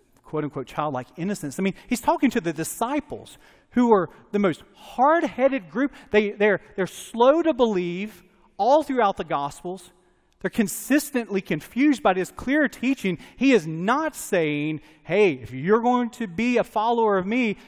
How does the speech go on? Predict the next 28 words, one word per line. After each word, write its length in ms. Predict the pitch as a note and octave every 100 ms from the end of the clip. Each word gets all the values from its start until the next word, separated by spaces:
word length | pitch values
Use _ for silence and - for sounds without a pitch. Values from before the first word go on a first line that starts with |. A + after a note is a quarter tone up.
| _
you've 260 | A#2 G3+ G3
got 120 | G#3+
to 100 | G3+
be 100 | G3+
completely 560 | G#3+ F#3+ G3 G#3+ F3+
innocent." 320 | G#3 B3 E3+ D3+ - -
Actually, 540 | - C#4 - - F3+ F3
childlike 560 | - G#3 C#4+ F3+ F3
faith 220 | G#3+ A#3
is 120 | A3+ E3
the 200 | G#3 - -
opposite 580 | F#3+ E4 - G#3 - C#3+
of 160 | A#2 -
that. 420 | G2 C#2 - - _ _ _ _ _ _ _ _ _ _ _ _ _ _ _ _ - -
Do 80 | F#3+
you, 160 | A#3+ F#3
do 120 | G#3
you 160 | D4
know 480 | C4 A#3+ D#4+ E4+ A#3+
what 280 | - G3 G#3+
these 200 | A#3 G#3+
children 840 | - - B3 C4 F#3+ D3+ B2+ B2 B2+ _ _ _ _
are 140 | F#3
bringing 1120 | D#3 D3 C#3+ E3+ G#3+ A#3+ G#3 D3 B2+ A#2 A#2 B2+ _ _
that 200 | E3+ F#3+
merits 600 | D3 D#3+ G3 A#3 G#3 -
God's 320 | F3 E3 D3
love? 540 | C#3+ B2+ G2+ - -